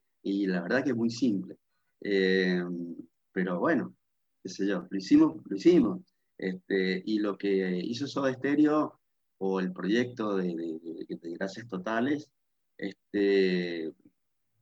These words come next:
el, yo cuando lo vi dije, "Ah, <laughs> esto, esto, esto ya lo, esto ya lo, ya lo hicimos",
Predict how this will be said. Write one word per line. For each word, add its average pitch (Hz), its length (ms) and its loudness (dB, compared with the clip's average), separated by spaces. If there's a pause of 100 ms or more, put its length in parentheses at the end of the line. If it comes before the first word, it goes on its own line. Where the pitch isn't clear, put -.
(480)
el, - 560 -4 (160)
yo 101 220 -4
cuando 120 220 2
lo 101 100 2
vi 123 160 4
dije, 123 280 0
"Ah, 110 320 -2 (680)
<laughs> - 0 -
esto, - 280 2 (480)
esto, 127 420 2
esto 117 520 2
ya 113 180 2
lo, 110 100 0
esto 123 360 -2
ya 139 120 6
lo, 135 100 6
ya 127 220 4
lo 147 80 8
hicimos", 120 480 6